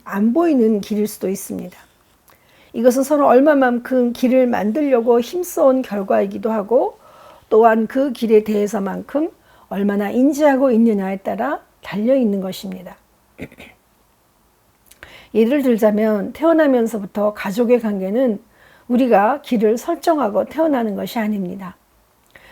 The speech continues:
그냥 부모와 가족에게서 주어진 자연적 환경이라고 생각합니다.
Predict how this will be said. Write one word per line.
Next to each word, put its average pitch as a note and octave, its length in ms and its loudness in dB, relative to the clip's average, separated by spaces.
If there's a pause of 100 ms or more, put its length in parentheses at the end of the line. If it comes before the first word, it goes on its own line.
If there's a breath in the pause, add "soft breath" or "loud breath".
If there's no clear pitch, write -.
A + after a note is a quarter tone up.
(140 soft breath)
그냥 C4 480 2
부모와 C#4 460 2
가족에게서 A3+ 720 -4
주어진 G#3+ 560 -2
자연적 B3+ 640 -2
환경이라고 C4 760 -2
생각합니다. B3 840 -6